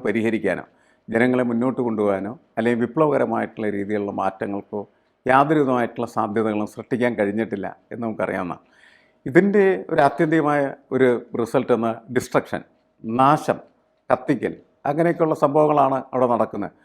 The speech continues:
വലിയ തരത്തിൽ, ഏഹ്, എന്താണ്, അക്രമോത്സുകമായിട്ടുള്ള രീതിയിൽ ആൾക്കൂട്ടത്തെ മാറ്റി തീർക്കുകയും അതേപോലെ തന്നെ പാർലമെൻറ്റ്, പാർലമെൻറ്റ് മന്ദിരങ്ങൾ, മന്ത്രി മന്ദിരങ്ങൾ, മന്ത്രിമാർ ഇവരെയൊക്കെ ആക്രമിക്കുകയൊക്കെ ചെയ്യുക എന്നല്ലാണ്ട് എന്താണ് നിങ്ങൾക്ക് ആത്യന്തികമായിട്ടുള്ള ലക്ഷ്യം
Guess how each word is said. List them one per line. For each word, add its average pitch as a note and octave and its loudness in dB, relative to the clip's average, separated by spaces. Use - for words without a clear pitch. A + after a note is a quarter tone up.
വലിയ D3 8
തരത്തിൽ, D#3 6
ഏഹ്, C3+ -2
എന്താണ്, B2 0
അക്രമോത്സുകമായിട്ടുള്ള D3 4
രീതിയിൽ G#2+ -6
ആൾക്കൂട്ടത്തെ A#2 0
മാറ്റി G2+ -2
തീർക്കുകയും G2 -6
അതേപോലെ G#2+ 4
തന്നെ G2 -6
പാർലമെൻറ്റ്, A#2 0
പാർലമെൻറ്റ് A2 0
മന്ദിരങ്ങൾ, F#2+ -8
മന്ത്രി A2+ 0
മന്ദിരങ്ങൾ, F#2+ -6
മന്ത്രിമാർ A#2 -2
ഇവരെയൊക്കെ C3 4
ആക്രമിക്കുകയൊക്കെ C3+ -2
ചെയ്യുക B2 -4
എന്നല്ലാണ്ട് B2+ -2
എന്താണ് E3+ 2
നിങ്ങൾക്ക് B2+ 2
ആത്യന്തികമായിട്ടുള്ള A#2+ 0
ലക്ഷ്യം G#2 -4